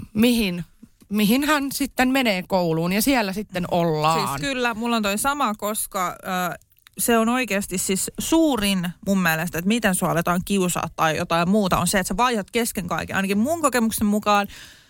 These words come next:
Speaker 2: mun ystävien kokemuksen mukaan, perheihmisten mukaan. Ja niinku se on vaan se,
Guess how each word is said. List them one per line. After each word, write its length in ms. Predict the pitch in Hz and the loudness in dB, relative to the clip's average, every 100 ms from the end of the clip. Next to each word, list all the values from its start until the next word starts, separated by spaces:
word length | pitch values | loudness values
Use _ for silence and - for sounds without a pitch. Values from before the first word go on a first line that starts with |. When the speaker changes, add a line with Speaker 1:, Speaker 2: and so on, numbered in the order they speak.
| _ 220 | _ 0
Speaker 2:
mun 80 | 262 | 2
ystävien 340 | - 254 240 | 4 2 2
kokemuksen 540 | 240 247 247 240 - 214 | 2 2 0 0 0 0
mukaan, 720 | 214 226 220 208 202 208 208 - - - _ - | 0 0 0 0 0 -4 -8 -14 -20 -20 _ 0
perheihmisten 1500 | 294 294 269 - - 73 202 - - 247 220 220 - 208 180 | 2 2 0 -2 -8 -14 -14 -12 -4 -2 0 -2 -2 -4 0
mukaan. 340 | 220 226 208 220 - - 233 226 - | -2 2 2 2 -2 2 2 2 0
Ja 120 | 214 | 0
niinku 220 | 226 220 | 2 0
se 180 | - 294 | 0 0
on 140 | 294 | 2
vaan 220 | 302 269 233 | 2 2 0
se, 220 | 247 | 0